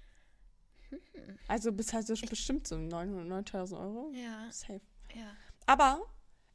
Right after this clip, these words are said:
Speaker 2: ich hab natürlich auch das beste Angebot für dich gesucht.
Speaker 1: Danke. Das beste Preis-Leistungs-Ding.
Speaker 2: Preis-Leistungs-Verhältnis,
Speaker 1: Da war
Speaker 2: genau.
Speaker 1: dann so ein Check vierundzwanzig Best Deal Ding oder was?
Speaker 2: Genau.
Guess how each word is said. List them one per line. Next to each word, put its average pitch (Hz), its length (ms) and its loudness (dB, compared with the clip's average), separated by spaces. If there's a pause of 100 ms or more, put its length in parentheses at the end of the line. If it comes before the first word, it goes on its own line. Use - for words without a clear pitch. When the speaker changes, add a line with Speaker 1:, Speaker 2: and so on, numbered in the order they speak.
Speaker 2:
ich 226 120 -2
hab - 120 0
natürlich 302 460 2
auch 233 100 4
das - 160 -4
beste - 280 4
Angebot 196 380 2
für - 140 -12
dich 180 140 -8
gesucht. 170 280 -4
Speaker 1:
Danke. 185 340 -6 (240)
Das 202 160 -4
beste - 240 0
Preis-Leistungs-Ding. 208 360 8
Speaker 2:
Preis-Leistungs-Verhältnis, 202 840 4
Speaker 1:
Da 220 60 0
war 208 140 4
Speaker 2:
genau. 202 40 6
Speaker 1:
dann 233 120 4
so 208 60 -2
ein 220 100 0
Check 262 180 -4
vierundzwanzig 226 560 -2
Best 226 280 0
Deal 226 260 4
Ding 185 160 -4
oder 180 180 -2
was? 185 60 -4
Speaker 2:
Genau. 208 400 10